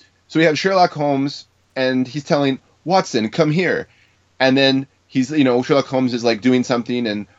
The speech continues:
Watson comes up behind him. "Holmes." He's like, and then Holmes says, "You're not Watson."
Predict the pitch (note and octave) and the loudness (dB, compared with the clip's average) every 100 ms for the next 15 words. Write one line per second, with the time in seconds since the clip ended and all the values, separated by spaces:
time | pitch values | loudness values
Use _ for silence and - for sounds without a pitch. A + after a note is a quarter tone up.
0 | _ _ _ _ A#2 B2+ C#3 B2+ B2+ A#2+ | _ _ _ _ 2 4 2 -2 -4 -2
1 | B2 B2 A#2 A2+ B2+ _ _ - A3+ D#3 | 0 0 0 -4 -8 _ _ 2 4 2
2 | F#2+ - - _ _ _ _ _ _ _ | -2 -8 -16 _ _ _ _ _ _ _
3 | _ A2+ A2+ - _ _ _ _ _ _ | _ -4 -4 -4 _ _ _ _ _ _
4 | - C3 B2+ C#3 C#3 B2+ A2+ A#2 E3+ B2 | -2 0 2 2 2 0 0 0 2 0
5 | G#2 A2 A#2 - F#3+ | 2 2 2 -4 -6